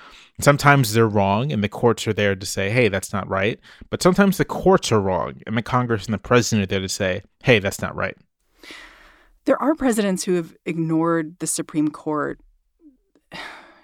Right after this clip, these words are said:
Speaker 2: who we might not agree with now. Like, I'm thinking of Andrew Jackson. He ignored a Supreme Court ruling about indigenous people and, and their right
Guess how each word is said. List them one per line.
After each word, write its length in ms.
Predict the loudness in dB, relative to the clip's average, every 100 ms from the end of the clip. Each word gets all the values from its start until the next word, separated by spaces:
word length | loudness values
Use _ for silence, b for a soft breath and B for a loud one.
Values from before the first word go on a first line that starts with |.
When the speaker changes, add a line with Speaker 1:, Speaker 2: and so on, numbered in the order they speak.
| B _ _ -6
Speaker 2:
who 640 | -2 0 0 -2 -6 -10 -18 -20
we 600 | -20 -18 -18 -12 -6 -2
might 380 | -2 -2 -4 -6
not 220 | -2 -2
agree 260 | -2 -2
with 260 | 0 -2 -2
now. 460 | -6 -6 -8 -10 -12 -10
Like, 140 | -4
I'm 120 | -2 0
thinking 280 | 0 0
of 100 | -2
Andrew 300 | -2 -2 -2
Jackson. 640 | -4 -4 -8 -8 -12 -10 -14 _ _
He 180 | -4 -2
ignored 460 | 0 -2 0 -2 -2
a 40 |
Supreme 440 | -6 -8 -4 -4
Court 320 | -4 -6 -6 -6
ruling 640 | -6 -4 -2 -4 -6 -10 B B B B B -8
about 460 | -6 -4 -6 -6 -10 _ -8
indigenous 480 | -4 -2 0 -2 -2
people 500 | -10 -6 -4 -2 -2
and, 220 | -4 -8
and 160 | -6 -4
their 140 | -4
right 320 | -6 -4 -6